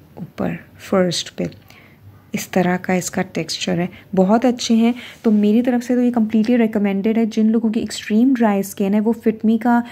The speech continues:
dewy फिनिश, अ, dewy प्लस स्मूथ प्राइमर ले सकते हैं और जिन लोगों की कॉम्बिनेशन स्किन है समर के हिसाब से, तो ये स्किन परफेक्टिंग प्राइमर जे डॉट का बेस्ट है। But for now,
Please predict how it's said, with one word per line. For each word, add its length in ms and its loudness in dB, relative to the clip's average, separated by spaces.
dewy 240 4
फिनिश, 500 0
अ, 200 0
dewy 260 2
प्लस 220 -2
स्मूथ 320 0
प्राइमर 560 -2
ले 160 2
सकते 340 -4
हैं 260 2
और 120 2
जिन 220 2
लोगों 320 2
की 260 2
कॉम्बिनेशन 800 0
स्किन 360 -2
है 140 2
समर 340 0
के 80 -2
हिसाब 240 0
से, 140 -4
तो 120 -2
ये 120 0
स्किन 260 -2
परफेक्टिंग 480 0
प्राइमर 400 0
जे 180 2
डॉट 180 0
का 80 0
बेस्ट 460 -4
है। 80 -4
But 140 2
for 520 0
now, 480 0